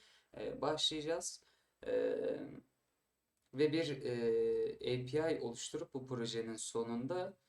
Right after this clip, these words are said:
e, oluşturacağımız projede, e, frontend ve backend arasında json formatında bir veri alışverişi de,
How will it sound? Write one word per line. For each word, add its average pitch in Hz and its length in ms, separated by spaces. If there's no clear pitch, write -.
e, - 360
oluşturacağımız 143 840
projede, 113 500
e, - 560
frontend 143 560
ve 131 160
backend 131 380
arasında 123 540
json 143 360
formatında 117 520
bir 170 160
veri 160 180
alışverişi 127 640
de, 110 160